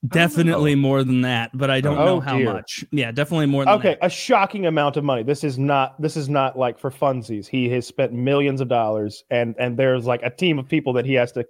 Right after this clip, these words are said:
Speaker 3: coordinate with at this point.
Speaker 1: Correct, correct. And so they go through this whole story,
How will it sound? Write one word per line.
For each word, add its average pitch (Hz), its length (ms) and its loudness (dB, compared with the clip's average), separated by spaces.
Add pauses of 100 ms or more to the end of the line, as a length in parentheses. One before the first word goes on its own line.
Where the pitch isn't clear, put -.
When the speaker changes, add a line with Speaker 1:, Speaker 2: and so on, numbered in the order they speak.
Speaker 3:
coordinate 123 420 0
with 113 180 0
at 101 80 -12
this 104 140 -10
point. 110 160 -4
Speaker 1:
Correct, 175 520 0
correct. 147 420 0 (200)
And 160 180 0
so 175 200 0
they 160 180 -2
go 202 220 -2
through 208 240 -6
this 165 220 -2
whole 160 220 0
story, 143 580 0